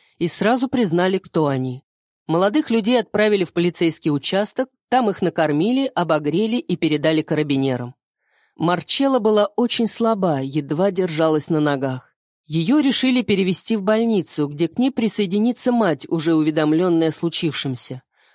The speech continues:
Разлучить ее с Игнацио было непросто.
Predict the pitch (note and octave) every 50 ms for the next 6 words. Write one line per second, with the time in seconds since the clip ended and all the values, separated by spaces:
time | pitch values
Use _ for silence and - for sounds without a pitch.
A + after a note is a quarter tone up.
0 | _ - D3 D#3+ D#3 C#3 D#3+ D#3+ D#3+ - G3 F#3 - F#3 F3 E3+ E3 D#3+ - -
1 | D#3 C#3+ D3 D3 E3+ G3+ G#3 - - - G3 F3+ F3 E3 D#3 D#3 D#3+ D3+ D3+ D3+
2 | D3+ D3 - D#3 D3 C#3 C3+ - - - - C#3+ D#3+ E3